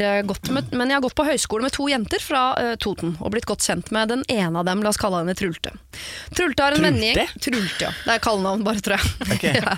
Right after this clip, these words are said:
Speaker 1: ja, jeg er glad i bakhjulet, da. Trulte har en vennegjeng, og jeg er med de på fest, eh, når det er store anledninger, men jeg henger ikke med de sånn ellers, så jeg kjenner ikke sånn veldig godt.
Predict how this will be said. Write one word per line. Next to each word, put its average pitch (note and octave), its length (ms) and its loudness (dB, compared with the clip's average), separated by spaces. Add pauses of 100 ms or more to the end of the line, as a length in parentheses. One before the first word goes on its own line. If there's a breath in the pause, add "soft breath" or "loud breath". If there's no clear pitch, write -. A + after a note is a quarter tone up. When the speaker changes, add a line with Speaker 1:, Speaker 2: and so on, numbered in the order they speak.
(120)
Speaker 1:
ja, - 160 0
jeg - 140 -4
er G#3+ 100 2
glad G3 160 2
i G3+ 100 2
bakhjulet, F#3+ 260 0
da. F3+ 100 -2 (640 loud breath)
Trulte D4 320 4
har C#4+ 120 6
en D4 100 4
vennegjeng, C#4 460 4
og C4+ 100 4
jeg A3+ 220 4
er A#3 200 4
med G#3 180 2
de G3 80 2
på F#3+ 160 -2
fest, - 480 0
eh, A#3+ 200 4
når A#3 120 2
det A3 40 4
er G#3+ 100 -2
store G#3+ 180 0
anledninger, G3+ 640 2
men C4+ 100 0
jeg C4 140 0
henger G3 300 2
ikke A#3 180 0
med G3+ 200 0
de A3+ 40 0
sånn B3 240 -2
ellers, B3 360 0
så B3 100 -2
jeg - 100 0
kjenner A#3 240 0
ikke F#3 160 -2
sånn C#4+ 160 0
veldig B3 360 -2
godt. - 420 -6